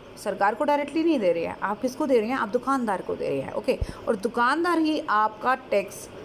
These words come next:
आपसे collect करके किसको दे रहा है? Government को दे रहा है। तो इसीलिए हम उसको indirect बोलते हैं। दे आप ही रहे हो, ले कौन रही है? सरकार रही है, पर directly आपसे नहीं ले रही है,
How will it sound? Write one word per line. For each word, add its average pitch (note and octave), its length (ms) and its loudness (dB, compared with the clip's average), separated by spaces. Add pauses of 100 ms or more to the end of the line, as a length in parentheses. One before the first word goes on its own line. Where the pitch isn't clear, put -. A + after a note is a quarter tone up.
(140)
आपसे F#3 340 2
collect F#3+ 420 0
करके F3 280 0 (320)
किसको B3+ 300 4
दे A#3 140 6
रहा A#3+ 100 2
है? F4+ 60 0 (220)
Government F#3 380 -2
को F2 160 -4
दे C#3 140 -4
रहा - 120 -8
है। - 60 -16 (260)
तो - 60 -8
इसीलिए F4 500 0
हम E4 180 4
उसको D4 280 2
indirect F#3 500 2
बोलते G#3 320 2
हैं। E4+ 200 2 (460)
दे C4 220 6
आप B3 260 6
ही B3+ 80 2
रहे B3+ 200 8
हो, D4 200 0 (340)
ले A3+ 220 6
कौन C#4 200 2
रही C4+ 140 2
है? C4+ 100 6
सरकार F#3+ 460 0
रही F#3 180 2
है, C#4 120 0 (260)
पर A#3+ 60 0
directly G#3 500 2
आपसे C#4+ 280 2
नहीं B3+ 200 4
ले G3 140 2
रही F#3 160 2
है, B3 160 2